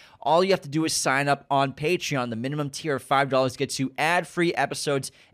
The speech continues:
every single week of the show. Everything will go there and ad-free. No ads at all. And also, we have five different tiers besides that: two dollars, five dollars, ten dollars, twenty-five dollars, one hundred dollars.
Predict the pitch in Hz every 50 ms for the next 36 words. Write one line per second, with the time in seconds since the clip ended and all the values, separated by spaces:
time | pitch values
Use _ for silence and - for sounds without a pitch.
0 | _ 151 175 190 196 196 214 208 - - 196 185 175 170 151 156 156 139 - -
1 | - 139 143 139 131 123 117 127 139 127 - - - 165 147 127 110 113 123 127
2 | 143 139 139 135 123 110 - 139 156 165 165 147 151 147 147 143 135 - - _
3 | _ _ _ _ - 120 123 127 127 120 107 - _ _ _ _ _ - 98 104
4 | 101 - - 160 165 139 95 87 - _ _ _ _ _ _ _ - 101 113 127
5 | 131 135 135 131 139 131 113 90 95 - - 143 156 165 156 - - 139 123 117
6 | - - _ _ - 143 147 139 - 165 160 160 151 - 139 127 - - 202 196
7 | 170 120 - 123 - 160 151 151 151 139 156 143 - - - 160 160 156 151 151
8 | 151 147 139 - - 143 135 143 143 147 143 139 135 - - - 139 139 143 139
9 | 135 135 - - - 143 135 - 135 131 135 131 131 135 135 - - - - -
10 | - - 135 131 151 147 143 139 139 139 139 139 139 139 139